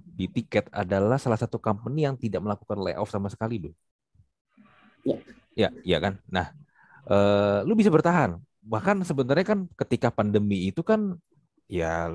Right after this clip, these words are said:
Speaker 1: bisnis tiket itu kan paling kena dampak kan, karena ya, ya, pariwisata ya kan, travel. <clears throat> Orang
Speaker 2: Ya.
Speaker 1: mau jalan-jalan udah nggak, udah nggak bisa,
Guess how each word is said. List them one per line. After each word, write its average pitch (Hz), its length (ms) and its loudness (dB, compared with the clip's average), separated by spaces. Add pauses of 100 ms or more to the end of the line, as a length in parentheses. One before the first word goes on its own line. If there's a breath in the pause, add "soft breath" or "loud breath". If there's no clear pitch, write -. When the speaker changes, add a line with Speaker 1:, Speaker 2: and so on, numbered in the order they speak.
(140)
Speaker 1:
bisnis 98 560 -2
tiket - 400 -4
itu 151 160 -6
kan 185 240 0
paling 110 640 -2
kena 107 240 0
dampak 120 640 0
kan, 98 240 0
karena 107 640 0
ya, 73 240 -8
ya, 80 200 -4 (240)
pariwisata 92 840 2
ya 87 160 -2
kan, - 80 -8
travel. 110 640 -2 (560 soft breath)
<clears throat> 113 280 6
Orang 107 160 4
Speaker 2:
Ya. 107 40 2
Speaker 1:
mau 92 80 4
jalan-jalan 92 440 2
udah 87 160 -2
nggak, - 120 -10
udah 82 160 -4
nggak 78 160 -4
bisa, 92 100 -6